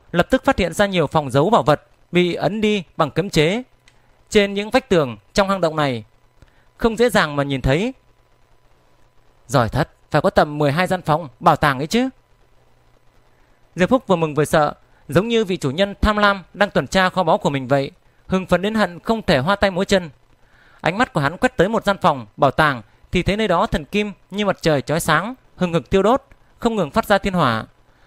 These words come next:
Lại có thần kim như mặt trăng treo nghiêng trên không trung, lạnh lẽo vô cùng. Còn có bảo ngọc như nước, trong ngọc tiếng nhạc vang lên, xúc động lòng người. Còn Ma Long viễn cổ thu thập những thứ này,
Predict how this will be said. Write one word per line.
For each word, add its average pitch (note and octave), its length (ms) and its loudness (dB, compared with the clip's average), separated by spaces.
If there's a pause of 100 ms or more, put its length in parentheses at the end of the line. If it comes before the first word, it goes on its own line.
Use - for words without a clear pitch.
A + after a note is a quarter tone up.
(160)
Lại F3+ 240 2
có G#3 80 0
thần G3+ 180 -4
kim A3 280 -4 (140)
như A3 140 -4
mặt G3 160 -2
trăng G3+ 240 0 (300)
treo G#3 180 2
nghiêng G#3 220 -2
trên G#3 140 -2
không G3+ 160 -6
trung, F#3+ 260 -2 (300)
lạnh F3 200 0
lẽo F3 120 -2
vô G#3 120 0
cùng. C3+ 320 -2 (680)
Còn F3+ 240 2
có A#3+ 120 0
bảo F#3+ 140 0
ngọc D#3 180 -2
như G#3 160 -4
nước, A#3+ 260 0 (560)
trong G#3+ 180 0
ngọc F3 320 0
tiếng G#3+ 180 -2
nhạc G#3 180 -2
vang F#3 160 0
lên, F#3 240 0 (140)
xúc B3+ 140 -2
động G3 160 0
lòng D#3 180 -4
người. C3+ 180 2 (1080)
Còn D#3 220 0
Ma D3+ 140 2
Long D3+ 240 -2 (160)
viễn G#3 200 -2
cổ C3 240 4
thu F#3+ 160 0
thập E3 220 -2
những F#3 180 -10
thứ G#3 100 -4
này, D3 260 -4